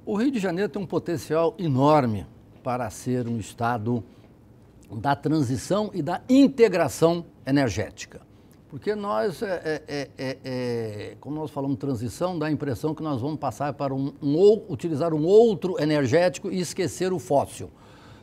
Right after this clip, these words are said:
Não vai acontecer isso. Nós vamos ter que fazer uma inte-, através da transição, fazer uma integração energética.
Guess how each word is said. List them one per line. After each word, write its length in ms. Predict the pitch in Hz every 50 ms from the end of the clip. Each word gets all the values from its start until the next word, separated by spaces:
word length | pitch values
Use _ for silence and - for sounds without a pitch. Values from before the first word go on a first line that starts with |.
| - - - - - - - -
Não 240 | - 117 117 139 135
vai 180 | 110 143 190 208
acontecer 480 | 175 - 147 135 - 120 - - 139
isso. 400 | 120 104 98 85 - - 85 - - - - -
Nós 120 | 95 92
vamos 160 | 98 139 139 -
ter 80 | 151
que 100 | 139 -
fazer 200 | - 151 123 135
uma 240 | 160 160 160 160 160 - -
inte-, 440 | 226 247 269 262 - - 220 185 - -
através 340 | 117 - 131 127 131 160
da 100 | 151 151
transição, 760 | - - 156 156 143 120 131 120 - - 185 190 226 269 359 294
fazer 260 | - 170 131 156 180 175
uma 180 | 170 170 175
integração 960 | 196 233 262 277 262 247 - 226 220 185 180 170 156 - - - 190 220 220
energética. 560 | 214 214 202 190 - - 127 110 95 - -